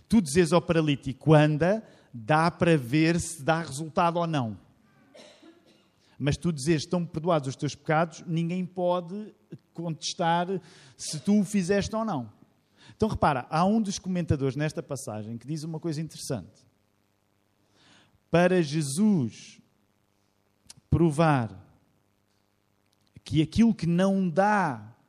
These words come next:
para provar é possível, ele faz aquilo que é possível ser provado. Ok? E é, agora vamos para a resposta de Jesus. E a resposta de Jesus é, é,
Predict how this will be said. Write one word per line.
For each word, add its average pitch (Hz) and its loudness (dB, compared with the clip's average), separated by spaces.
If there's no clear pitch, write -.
para 160 2
provar 156 -2
é 117 -6
possível, 147 -6
ele 135 -4
faz 151 -6
aquilo 160 -6
que 170 -10
é 160 -10
possível 156 -12
ser 156 -10
provado. 135 -14
Ok? 127 -4
E 143 0
é, 151 2
agora 165 2
vamos 160 -4
para 165 -2
a 147 -4
resposta - -10
de 117 -12
Jesus. 110 -10
E 156 2
a - 2
resposta 160 -4
de 127 -10
Jesus 139 -6
é, 151 2
é, 131 -2